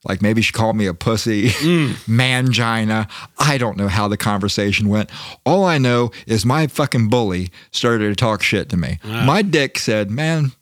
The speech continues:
Speaker 1: you need to get the fuck out there and quit being a little bitch."
Speaker 2: "I'm not sunburned. Let's go." Yeah, pitter patter.
Speaker 1: You know, and I, I couldn't really dissuade the bully 'cause he knew that we were gonna probably have sex with <laughs> her that night. So him and I,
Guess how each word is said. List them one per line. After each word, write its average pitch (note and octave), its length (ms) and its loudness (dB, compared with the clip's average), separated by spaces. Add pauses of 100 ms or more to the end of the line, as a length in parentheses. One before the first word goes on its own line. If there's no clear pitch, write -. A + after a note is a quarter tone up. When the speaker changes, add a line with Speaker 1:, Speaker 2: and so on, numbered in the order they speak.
(140)
Speaker 1:
you A#2 80 -4
need G3+ 120 0
to C3 40 -4
get - 200 -2
the A#2+ 60 -2
fuck - 300 -2
out C3 200 0
there B2+ 120 2
and A#2+ 80 0
quit C3 240 -2
being B2+ 160 0
a A#2 60 2
little A2+ 180 0
bitch." F#2+ 500 -2 (220)
Speaker 2:
"I'm C3+ 160 0
not B2 180 -2
sunburned. A#2+ 520 -2
Let's C3 180 -4
go." A2+ 380 -2
Yeah, A#2+ 240 -2
pitter A#2+ 240 -4
patter. A2+ 340 -4 (260)
Speaker 1:
You D3 140 2
know, A#2+ 260 2 (120)
and C3 280 0 (120)
I, C3 200 0 (180)
I A#2 100 2
couldn't E3+ 280 0
really C#3+ 340 0 (360)
dissuade A#2+ 560 0
the G2+ 60 -4
bully F#2+ 360 -2
'cause G#2+ 260 0
he D3+ 140 2
knew A2 400 2 (360)
that - 160 -2
we B2+ 120 4
were A#2 60 2
gonna G#2+ 240 0
probably G#2 280 -2
have F#2 160 -2
sex G2 280 -4
with F#2+ 100 -4
<laughs> F2 120 -2
her C#3+ 120 4 (120)
that - 220 0 (100)
night. G#2 280 0 (380)
So A2+ 380 0 (160)
him E3 240 2
and G3 120 2
I, G2+ 300 0